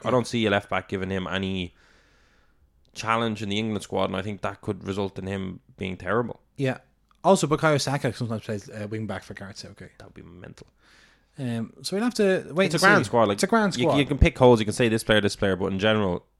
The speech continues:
Speaker 2: Ultimately, it's fine. Like,
Speaker 1: ultimately, it's fine. But ultimately, it's about the style of play. Is he gonna play defensively? Is he gonna let the
Speaker 2: Yeah.
Speaker 1: attackers attack? Is he gonna play expansive football? Are they gonna get on the ball? And they have three group game matches where they should be the favourite and should dominate.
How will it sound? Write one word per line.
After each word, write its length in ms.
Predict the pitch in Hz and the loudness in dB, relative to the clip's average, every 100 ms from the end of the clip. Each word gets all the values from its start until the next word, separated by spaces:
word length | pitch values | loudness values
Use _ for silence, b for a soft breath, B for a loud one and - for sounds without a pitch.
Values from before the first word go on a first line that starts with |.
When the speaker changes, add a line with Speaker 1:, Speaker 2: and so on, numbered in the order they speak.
| _ 220 | _ 2
Speaker 2:
Ultimately, 340 | 214 180 151 | 2 0 -2
it's 140 | 127 | -2
fine. 300 | - 139 135 104 | -2 -2 0 -2
Like, 260 | 104 - _ 151 | -8 -12 _ -4
Speaker 1:
ultimately, 180 | 160 127 | -2 -2
it's 100 | - | 0
fine. 200 | 120 110 | 0 2
But 80 | 101 | 0
ultimately, 360 | 127 120 110 | -2 -4 -4
it's 120 | 101 92 | -6 -6
about 160 | 104 | -8
the 60 | 101 | -6
style 220 | 101 92 | -4 -4
of 80 | 90 | -4
play. 220 | 98 92 | -4 -4
Is 60 | 90 | -6
he 60 | 92 | -6
gonna 240 | 104 92 _ - | -8 -8 _ -6
play 220 | 98 92 | -4 -4
defensively? 520 | 98 98 98 90 92 | -6 -10 -10 -10 -10
Is 80 | 90 | -8
he 80 | 90 | -6
gonna 180 | 95 92 | -4 -2
let 120 | 92 | 0
the 60 | |
Speaker 2:
Yeah. 120 | 156 101 | 0 0
Speaker 1:
attackers 360 | 95 90 90 | -4 -6 -8
attack? 320 | 87 87 90 | -8 -12 -12
Is 80 | 90 | -12
he 60 | 90 | -8
gonna 140 | 98 90 | -6 -6
play 260 | 98 92 | -4 -4
expansive 440 | 90 - 90 98 92 | -6 -10 -12 -12 -14
football? 260 | 92 87 | -12 -10
Are 60 | 85 | -10
they 100 | 85 | -8
gonna 160 | 98 95 | -8 -2
get 200 | 92 95 | 0 2
on 100 | 95 | 0
the 60 | |
ball? 340 | 85 85 82 B B B | -4 -6 -6 B B B
And 100 | 92 | -4
they 40 | 90 | -4
have 80 | |
three 460 | - - 117 107 92 _ _ | -4 -4 -2 -2 -6 _ _
group 300 | - 107 - - | -6 -6 -6 -6
game 340 | 95 95 90 | -4 -4 -6
matches 480 | 90 - 95 85 - _ _ _ | -8 -8 -10 -10 -14 _ _ _
where 180 | 92 90 | -6 -4
they 140 | 90 | -4
should 400 | - - 104 90 | -6 -2 -2 -2
be 100 | 92 | -6
the 80 | 87 | -8
favourite 440 | - 92 85 85 | -6 -6 -4 -6
and 100 | 87 - | -8 -10
should 180 | 95 | -8
dominate. 440 | 87 87 104 127 | -4 -2 -2 -4